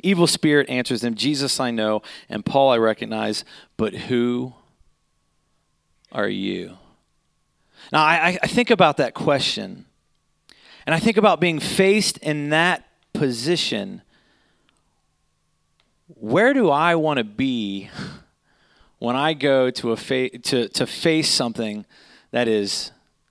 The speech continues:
beyond this world, right? I want to be able to have some confidence when I answer that question, "Who are you?"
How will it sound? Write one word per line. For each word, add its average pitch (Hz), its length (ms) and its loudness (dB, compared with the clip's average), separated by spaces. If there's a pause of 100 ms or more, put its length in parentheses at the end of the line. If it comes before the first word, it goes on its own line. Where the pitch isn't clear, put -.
(300)
beyond 135 400 0
this 120 200 -2
world, 107 420 -4 (560)
right? 104 300 -4 (1800)
I 139 80 0
want 170 160 2
to 135 40 2
be 139 40 4
able 123 140 4
to 113 60 0
have 117 180 -2
some 98 160 -8
confidence 113 760 -8
when 107 120 -6
I 107 120 -10
answer 107 300 -8
that 101 200 -8
question, 101 460 -6
"Who 110 360 -6
are 92 160 -10
you?" 92 420 -12